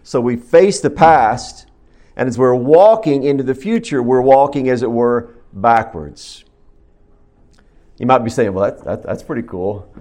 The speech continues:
So what?" <laughs> Well, so what is this?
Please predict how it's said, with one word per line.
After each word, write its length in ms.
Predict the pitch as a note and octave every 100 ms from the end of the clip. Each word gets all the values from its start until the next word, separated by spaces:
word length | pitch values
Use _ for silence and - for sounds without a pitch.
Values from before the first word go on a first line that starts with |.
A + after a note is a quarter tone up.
| - _ _ _ _
So 180 | _ A#2+
what?" 340 | A#2+ D3 - - - -
<laughs> 240 | - - - - - - - - -
Well, 120 | F3
so 180 | - A#3+
what 200 | A3+ A#3
is 120 | F3+
this? 320 | G3 - -